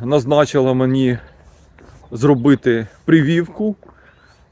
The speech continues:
від корі, від, е, дифтерії, та, що раз в десять років робиться, коротше.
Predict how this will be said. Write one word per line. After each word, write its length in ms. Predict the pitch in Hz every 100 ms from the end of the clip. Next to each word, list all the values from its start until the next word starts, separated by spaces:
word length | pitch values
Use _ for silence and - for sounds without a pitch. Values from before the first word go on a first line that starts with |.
| - -
від 140 | 135 -
корі, 440 | - 190 185 151
від, 260 | 135 - -
е, 300 | 139 131 123
дифтерії, 560 | 120 143 - 151 185 151
та, 140 | 151
що 340 | - 139 127
раз 160 | 131 139
в 40 |
десять 260 | 127 123 120
років 280 | 120 110 110
робиться, 360 | 101 98 -
коротше. 420 | 107 - 98 -